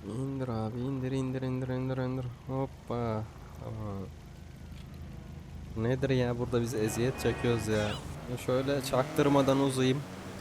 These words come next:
Evet arkadaşlar. Beklenen arabayı bulduk. Aranan araba bulundu. Şimdi tozlu bir garajdan tozlu bir S iki bin çıkartacağız.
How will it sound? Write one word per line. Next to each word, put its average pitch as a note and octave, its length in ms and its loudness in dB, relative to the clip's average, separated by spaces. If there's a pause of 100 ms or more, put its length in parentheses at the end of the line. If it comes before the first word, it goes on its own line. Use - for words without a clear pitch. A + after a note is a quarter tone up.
(680)
Evet C#3 280 10
arkadaşlar. C#3 760 8 (600)
Beklenen C#3+ 580 10
arabayı D3 580 12
bulduk. D#3 420 12 (140)
Aranan E3 480 12
araba E3 380 12
bulundu. D#3+ 520 10 (220)
Şimdi C#3 420 8
tozlu C3+ 380 10
bir C#3+ 120 10
garajdan C3+ 540 10 (200)
tozlu C3 380 8
bir C#3 180 10
S - 180 4
iki C#3+ 140 6
bin C3+ 120 8
çıkartacağız. A#2+ 800 4